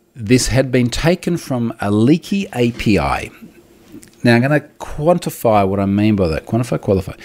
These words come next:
What I mean by leaky A P I in just a moment. But I got in touch with CoinMarketCap,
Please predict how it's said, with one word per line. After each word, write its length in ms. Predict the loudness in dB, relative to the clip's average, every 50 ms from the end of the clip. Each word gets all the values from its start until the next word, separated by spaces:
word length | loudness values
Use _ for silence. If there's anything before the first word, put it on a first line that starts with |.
| -20 -20 -20 -12 _
What 120 | 0 2
I 40 | 4
mean 140 | 4 4 4
by 120 | 2 2
leaky 320 | 0 0 0 -2 -2 -2 0
A 120 | 0 0
P 140 | -2 -2 -4
I 120 | -4 -2
in 60 | -2 -2
just 200 | -4 -4 -6 -4
a 40 |
moment. 320 | -2 0 0 0 0 -2 -4 -10 -14 -14 -14 -14 -16 -18 -20 -20 -20 _ _
But 300 | 4 4 4 4 0 -6 -2
I 100 | 0 0
got 180 | 2 4 4 4
in 100 | 4 2
touch 280 | 0 0 -2 -2 -2 -6
with 100 | -10 -6
CoinMarketCap, 800 | -2 -2 0 0 0 0 -2 -4 -6 -8 -4 -4 -2 -2 -4